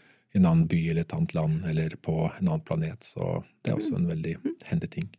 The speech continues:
Speaker 2: Ja. Og nå skal Andrei slippe å si det selv, men jeg kan godt si det, og jeg er habil her, så jeg kan si at det har blitt et veldig godt verktøy, og jeg håper at du, kjære lytter med migrene, bruker den og tar den med til din neste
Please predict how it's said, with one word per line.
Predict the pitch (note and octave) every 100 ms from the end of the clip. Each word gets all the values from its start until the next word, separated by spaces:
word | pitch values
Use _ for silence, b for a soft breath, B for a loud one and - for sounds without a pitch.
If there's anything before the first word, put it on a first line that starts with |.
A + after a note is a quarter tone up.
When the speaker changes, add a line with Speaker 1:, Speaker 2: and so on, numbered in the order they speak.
| -
Speaker 2:
Ja. | - _ _ _ _ _ B B B B B
Og | A#3+
nå | B3
skal | - G#3+
Andrei | G3 F#3 G3+ G#3+ G#3+
slippe | - A#3 -
å | F#3+
si | G3+
det | G#3
selv, | C#4+ G#4+
men | E4
jeg | C4 F#3
kan | E4
godt | D#4+ D#4
si | -
det, | B3 F4 C5
og | C4+
jeg | A3+
er | B3+ A3
habil | A#3 G#3+ A3
her, | C#4 A#4+
så | -
jeg | C4
kan | D4
si | C#4 G#3+
at | A3
det | A#3
har |
blitt | A3 A3
et | A3
veldig | G3+ G3+ A#3 F3+ G3
godt | G3+ -
verktøy, | F#3+ G3 - C#4+
og | D#5+ - - - -
jeg | C4+
håper | C4 C#4 - G3+
at | G#3+ A3
du, | G3+ F#3
kjære | F3+ G3 F#3+ G3+
lytter | A3 - A#3+ C4+
med | A#3+
migrene, | A#3 A#3+ B3+ A#3+ B3+ A#4 D#5 B B B
bruker | D#4+ D#4 B3+ - F#3
den | D4 E5+ C5+
og |
tar | - D4
den | D4 D#4
med | D3 D3+
til | - G3+
din | G#3 G#3+
neste | G#3 - C#3+